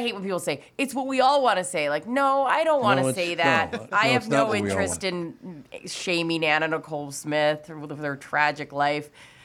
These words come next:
Speaker 1: But, like, you know, that's, I don't know. I, there was an obsession with him people had.
Speaker 2: Yeah, that's
Speaker 1: And
Speaker 2: long gone now.
Speaker 1: Well, yeah, and his,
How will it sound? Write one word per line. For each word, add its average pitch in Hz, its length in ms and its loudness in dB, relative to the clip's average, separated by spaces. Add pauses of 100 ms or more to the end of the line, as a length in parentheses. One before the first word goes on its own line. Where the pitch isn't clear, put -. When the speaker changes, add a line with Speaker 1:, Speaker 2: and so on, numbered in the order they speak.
(260)
Speaker 1:
But, - 120 -10
like, 170 300 -2 (540)
you 208 100 -8
know, 180 160 2
that's, 175 400 -2 (920)
I 220 80 -6
don't 254 180 -6
know. 226 200 4
I, 135 200 2
there 156 200 -2
was 170 180 -4
an 175 40 -2
obsession 175 800 -4
with 135 180 -2
him 127 200 -2
people 131 300 -4
had. 120 560 0
Speaker 2:
Yeah, 95 340 2 (300)
that's - 180 -2
Speaker 1:
And 92 100 -2
Speaker 2:
long 90 280 0
gone 85 340 -4
now. 85 380 -4
Speaker 1:
Well, 214 180 2
yeah, 226 340 2
and 208 520 -2
his, 196 540 -8